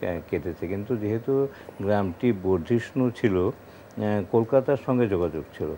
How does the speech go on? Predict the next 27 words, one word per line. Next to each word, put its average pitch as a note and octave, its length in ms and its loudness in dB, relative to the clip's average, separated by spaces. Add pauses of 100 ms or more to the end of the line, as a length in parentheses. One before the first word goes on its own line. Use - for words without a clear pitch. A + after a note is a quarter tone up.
(140)
পরবর্তীকালে G#2 840 2
পাকিস্তান G2+ 480 -2
হয়ে G#2 180 -2
যাওয়ার F#2+ 220 0 (100)
পর F2 220 0 (380)
ঢাকায় G#2+ 360 2
আসতাম G2+ 320 -2
আমরা F#2 420 -4 (340)
চোদ্দই G#2 360 0
আগস্টে, F#2+ 640 -2 (340)
এই, F2+ 680 -4
এই G2 180 -2 (300)
এসে, F#2 320 -2 (440)
উম, F#2+ 360 -6
বুড়িগঙ্গা A2+ 500 4
নদীতে G#2 400 -2
যে G2+ 100 0
নৌকা G2+ 360 0
বাইচ F#2+ 280 0
হতো, E2+ 320 -4 (360)
স্বাধীনতা G2 540 -2
উৎসব F#2+ 320 -4
হতো, F2 360 -6 (100)
সেইটা, E2+ 400 -6 (520)
আহ, E2 540 -8
নিয়ে F2+ 220 -8
আসতাম। F2+ 380 -8